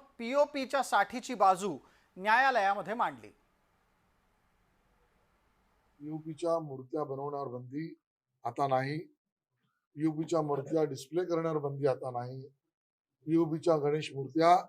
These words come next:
Speaker 2: विकण्यावर आता बंदी नाही, पीओपीच्या गणेश मूर्त्या विसर्जनावर बंदी नाही, पण त्या विसर्जनाची व्यवस्था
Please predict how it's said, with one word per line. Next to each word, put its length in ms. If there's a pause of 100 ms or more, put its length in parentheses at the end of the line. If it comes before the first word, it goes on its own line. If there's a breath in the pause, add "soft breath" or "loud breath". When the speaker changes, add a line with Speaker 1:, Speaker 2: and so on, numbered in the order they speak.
(440)
Speaker 2:
विकण्यावर 480
आता 220
बंदी 260
नाही, 340 (720)
पीओपीच्या 440
गणेश 400
मूर्त्या 520 (560)
विसर्जनावर 680
बंदी 300
नाही, 300 (580)
पण 260
त्या 340
विसर्जनाची 680
व्यवस्था 580